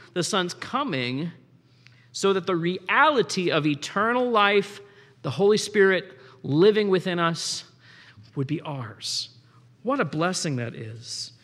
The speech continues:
We have a sense of communion with him that this world doesn't have.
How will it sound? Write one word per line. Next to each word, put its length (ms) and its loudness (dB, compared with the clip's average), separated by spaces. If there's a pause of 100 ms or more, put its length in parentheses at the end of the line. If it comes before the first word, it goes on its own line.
(180)
We 120 2
have 100 2
a 60 0
sense 360 0
of 140 -4
communion 640 -2
with 160 -6
him 360 -12 (600)
that 140 -12
this 240 -4
world 440 -2 (520)
doesn't 360 -4
have. 520 -16